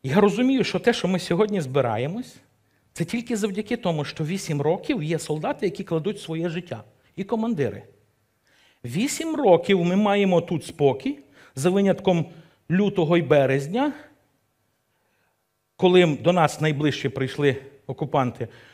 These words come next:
то, е, для мене вони герої.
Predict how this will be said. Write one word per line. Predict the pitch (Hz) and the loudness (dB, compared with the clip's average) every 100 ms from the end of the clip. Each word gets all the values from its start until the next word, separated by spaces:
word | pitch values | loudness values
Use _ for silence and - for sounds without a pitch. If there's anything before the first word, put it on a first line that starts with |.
| _ - | _ 0
то, | 247 247 233 - - - _ | 6 8 6 -4 -20 -20 _
е, | 165 170 175 175 175 - - - _ _ _ _ _ - | 6 8 10 8 6 4 -6 -20 _ _ _ _ _ 4
для | 185 | 6
мене | 202 269 302 | 6 4 2
вони | 269 285 | 2 2
герої. | 302 330 170 95 | 2 0 0 -2